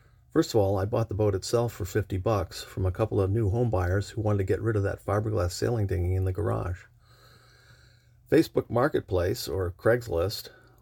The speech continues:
often has those kinds of deals. For seven hundred dollars more, you can do the same with either of the two rotomolded, like Veer,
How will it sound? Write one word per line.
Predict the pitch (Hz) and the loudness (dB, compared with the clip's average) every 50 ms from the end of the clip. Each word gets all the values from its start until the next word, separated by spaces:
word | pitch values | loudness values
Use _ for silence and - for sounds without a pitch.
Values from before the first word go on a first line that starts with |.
| _ - | _ -6
often | - 135 - - 107 | -4 -4 -2 -2 0
has | 107 113 95 98 - | 0 0 0 0 0
those | - 92 92 - | -2 -4 -4 -4
kinds | - 110 104 101 - | -2 -2 -2 -2 -2
of | 98 90 | -4 -4
deals. | 120 120 104 95 - - - - - - - - - - - - - - - - _ _ _ | -2 -2 -2 -2 -4 -8 -12 -16 -20 -20 -20 -20 -20 -20 -20 -20 -20 -20 -20 -20 _ _ _
For | - - 101 | -2 -2 0
seven | - - 131 127 135 131 | 2 2 2 2 2 2
hundred | 135 131 123 | 2 2 2
dollars | 120 120 120 117 110 104 - | 2 2 2 2 2 0 0
more, | 117 120 135 131 107 101 | -2 0 0 0 2 0
you | 107 107 | 0 -2
can | 110 - 107 | -2 -2 -2
do | 113 110 | 0 0
the | 101 101 | -2 -2
same | - - 127 127 123 120 110 | -2 0 0 0 2 2 2
with | 107 101 - - | 0 0 0 0
either | 160 170 156 147 | 0 0 2 0
of | 135 113 | 0 2
the | 117 110 | 0 0
two | - - 139 127 123 | 0 0 0 0 2
rotomolded, | 113 104 117 123 127 131 113 101 95 90 90 - 101 107 113 - - _ - - - - | 2 4 4 4 4 4 2 0 0 0 -2 -4 -6 -8 -8 -10 -16 _ -20 -20 -12 -6
like | 95 95 98 113 - | -4 -4 -4 -4 -4
Veer, | 113 104 98 90 87 92 95 107 | -6 -6 -4 -2 -2 -2 -2 -4